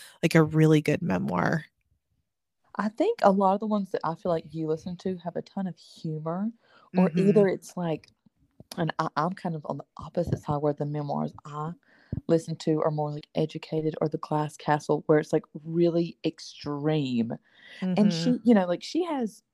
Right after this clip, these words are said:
Speaker 2: maybe a touch more than other people, but not, like, anything insanely, uh, you know,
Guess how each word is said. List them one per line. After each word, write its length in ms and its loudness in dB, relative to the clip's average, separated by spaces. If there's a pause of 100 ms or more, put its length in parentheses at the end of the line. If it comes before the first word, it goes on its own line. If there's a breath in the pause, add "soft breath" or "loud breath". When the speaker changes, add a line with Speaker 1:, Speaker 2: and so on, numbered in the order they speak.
(680)
Speaker 2:
maybe 1300 0
a 100 0 (140)
touch 380 -2
more 260 0
than 180 -8
other 140 0
people, 280 -4
but 200 4
not, 280 2
like, 180 -12
anything 400 -6 (460 soft breath)
insanely, 640 -6 (240)
uh, 240 0 (540)
you 160 -4
know, 260 -2